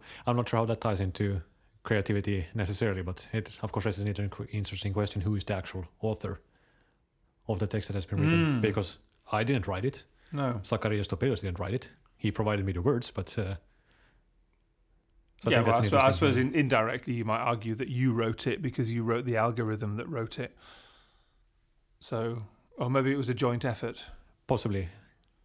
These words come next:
Speaker 2: Yeah.
Speaker 1: Uh, uh, Storm
Speaker 2: Or
Speaker 1: slash
Speaker 2: it was, it was,
Speaker 1: Topelius
Speaker 2: it was, it was
Speaker 1: <laughs>
Speaker 2: a,
Speaker 1: co-production.
Speaker 2: it, it, it's, yeah, I was gonna say it's a co-production between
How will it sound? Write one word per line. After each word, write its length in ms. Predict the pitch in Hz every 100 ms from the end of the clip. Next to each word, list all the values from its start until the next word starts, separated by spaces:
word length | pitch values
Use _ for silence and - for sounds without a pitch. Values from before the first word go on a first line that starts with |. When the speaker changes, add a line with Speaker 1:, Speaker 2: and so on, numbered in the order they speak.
| _ -
Speaker 2:
Yeah. 440 | 123 117 117 120 113 _ _ _ _ _ -
Speaker 1:
Uh, 40 |
uh, 420 | 113 107 107 107
Storm 260 | 104 - 101
Speaker 2:
Or 80 | 139
Speaker 1:
slash 160 | 147 156
Speaker 2:
it 20 |
was, 80 | 156
it 140 | 165
was, 100 | 156 160
Speaker 1:
Topelius 120 | 156
Speaker 2:
it 40 |
was, 140 | 156 151
it 200 | 143 147
was 120 | 143
Speaker 1:
<laughs> 160 | 135
Speaker 2:
a, 40 | 127
Speaker 1:
co-production. 460 | 123 117 110 -
Speaker 2:
it, 80 | 107
it, 160 | 151 160
it's, 220 | 147 -
yeah, 160 | 196 131
I 20 |
was 100 | 139
gonna 140 | 143
say 80 | 131
it's 100 | 120
a 40 | -
co-production 560 | 147 120 127 127 135
between 400 | 110 - 127 117